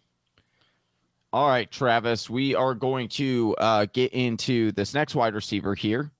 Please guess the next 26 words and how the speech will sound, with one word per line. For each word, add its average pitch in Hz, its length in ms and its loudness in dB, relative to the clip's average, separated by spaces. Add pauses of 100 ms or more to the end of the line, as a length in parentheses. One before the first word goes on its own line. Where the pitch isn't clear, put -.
(760)
A 156 140 4
J 156 220 0
Green 160 640 0 (960)
getting 147 220 0
a 147 40 4
little 165 280 2
bit 175 220 0
of 143 260 0
revival 135 720 0
here 131 400 0
in 117 300 -2
Arizona, 123 920 0 (260)
uh, 110 340 2 (100)
getting 127 320 0
over 135 240 0
a 123 80 2
hundred 120 340 -4
yards, 123 340 -2
first 127 300 -6
time 120 240 -2
in 117 180 -4
a 110 60 0
while 110 480 0
that 113 160 -2
he 107 140 0
had 101 200 0